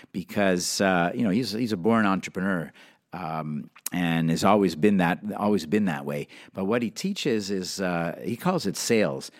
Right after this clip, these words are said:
And it's a funny thing. This is gonna be shocking for anyone who's not, you know, taking an M B A degree or has recently taken an M B A degree. The idea that studying sales is, is a weird thing to do in business school only would come up from someone who,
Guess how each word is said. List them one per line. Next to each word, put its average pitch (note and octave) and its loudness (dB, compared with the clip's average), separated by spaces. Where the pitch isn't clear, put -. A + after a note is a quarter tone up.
And F2+ -2
it's F#2 -4
a G2 -4
funny C#3 -2
thing. A2+ -2
This C3 -2
is B2+ -8
gonna C3 2
be G#2+ 4
shocking A#2+ 2
for G2 0
anyone A2 0
who's F2+ -2
not, G2 0
you F2+ -6
know, F2 -4
taking G#2+ -2
an G2 0
M G2 -2
B F2+ 0
A G#2 0
degree F2+ -4
or D#2+ -2
has E2+ -6
recently F#2 -2
taken E2+ -2
an E2 0
M F2+ 0
B E2+ 0
A F2 2
degree. D#2+ -4
The G#2+ 0
idea C3+ 4
that A2+ 2
studying C3 2
sales A2 2
is, E2 -4
is F2+ -6
a F2 0
weird A2 2
thing G#2+ 0
to F#2+ 0
do F#2+ 0
in F#2+ 0
business G2+ -2
school - -8
only A2 0
would F2+ -4
come F2 -2
up E2+ -4
from E2 -10
someone E2+ -4
who, D2+ -8